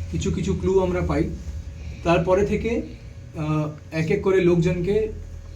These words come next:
যে গাড়ি নিয়ে ঘটনাটা ঘটেছিল, সেরকম আমরা ইনভেস্টিগেশন চালাতে থাকি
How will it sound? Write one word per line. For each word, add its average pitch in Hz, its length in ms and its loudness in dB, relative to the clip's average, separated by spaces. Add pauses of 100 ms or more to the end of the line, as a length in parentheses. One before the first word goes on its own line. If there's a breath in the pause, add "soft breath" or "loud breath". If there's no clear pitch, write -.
(120)
যে 160 260 2
গাড়ি 160 200 4
নিয়ে 175 340 -2 (360)
ঘটনাটা 156 420 0
ঘটেছিল, 170 460 2 (560)
সেরকম 170 340 4 (280)
আমরা 156 440 0
ইনভেস্টিগেশন 160 680 2 (420)
চালাতে 156 320 0
থাকি 180 380 -2